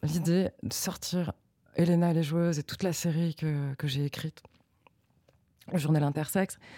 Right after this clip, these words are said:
sous pseudonyme. J'ai repris mon nom,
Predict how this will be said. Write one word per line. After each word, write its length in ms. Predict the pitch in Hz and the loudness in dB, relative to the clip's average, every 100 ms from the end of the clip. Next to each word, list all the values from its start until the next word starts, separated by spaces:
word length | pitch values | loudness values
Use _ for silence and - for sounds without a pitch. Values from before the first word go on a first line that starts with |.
| - - | -20 -14
sous 140 | - | -10
pseudonyme. 600 | - 226 196 196 180 160 127 _ _ _ - - - - - _ - | 2 4 6 6 6 2 -2 _ _ _ -20 -20 -20 -20 -20 _ -8
J'ai 460 | 147 151 151 143 - _ _ _ _ | -4 0 0 0 -4 _ _ _ _
repris 400 | - 180 - 202 | -4 -2 2 4
mon 160 | 180 165 | 6 6
nom, 400 | 170 202 233 | 6 6 4